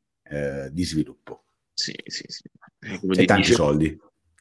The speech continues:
Speaker 2: e te, come ti dicevo, è come il cinema proprio, quello che, che scrive le musiche, chi veste, chi fa i personaggi, perché poi,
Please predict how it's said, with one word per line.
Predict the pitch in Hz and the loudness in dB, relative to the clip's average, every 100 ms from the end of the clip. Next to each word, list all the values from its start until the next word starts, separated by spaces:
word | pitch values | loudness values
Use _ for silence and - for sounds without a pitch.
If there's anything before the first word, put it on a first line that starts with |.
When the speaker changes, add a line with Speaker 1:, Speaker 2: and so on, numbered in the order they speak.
| _ | _
Speaker 2:
e | 80 | -2
te, | 87 | 2
come | 101 98 | 4 6
ti | |
dicevo, | 104 101 127 | 6 8 6
è | 95 | 6
come | 107 | 4
il | 98 | 6
cinema | - 110 107 90 | 6 6 6 6
proprio, | 92 90 90 | 6 6 4
quello | 92 95 | 4 4
che, | 90 | 4
che | 90 | 2
scrive | 92 - 90 | 0 0 0
le | 87 85 | 0 -2
musiche, | 85 85 - 85 | -4 -2 0 0
chi | 80 90 | 0 4
veste, | 87 87 - 87 | 4 4 2 0
chi | 85 | 0
fa | 90 | 0
i | 85 | 0
personaggi, | 87 - 92 87 87 82 | 0 0 4 6 6 0
perché | 78 - 85 | -6 -2 4
poi, | 123 | 4